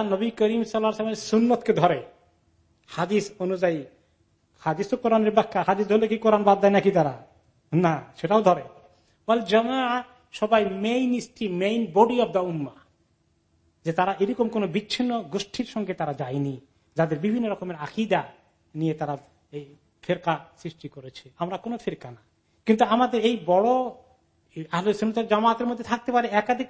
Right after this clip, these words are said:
সংগঠন থাকতে পারে, একাধিক তরিকা ইসলামের কাজ হতে পারে। সবাই ছোট ছোট তরিকা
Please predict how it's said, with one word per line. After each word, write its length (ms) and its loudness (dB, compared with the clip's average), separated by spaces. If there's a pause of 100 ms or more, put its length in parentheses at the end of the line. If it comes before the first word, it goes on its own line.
সংগঠন 340 -4 (100)
থাকতে 260 -8
পারে, 160 -20 (960)
একাধিক 360 0 (100)
তরিকা 280 0
ইসলামের 420 0
কাজ 180 2
হতে 140 -4
পারে। 120 0 (120)
সবাই 260 2 (500)
ছোট 180 0 (120)
ছোট 100 0 (160)
তরিকা 240 0